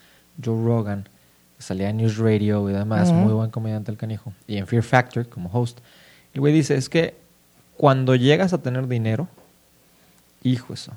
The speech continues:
Speaker 1: se te acaban los problemas". Porque cuando, cuando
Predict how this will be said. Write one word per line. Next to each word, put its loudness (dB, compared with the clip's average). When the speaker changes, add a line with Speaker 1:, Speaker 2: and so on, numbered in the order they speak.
Speaker 1:
se -6
te -6
acaban -4
los -6
problemas". -12
Porque -6
cuando, 6
cuando 2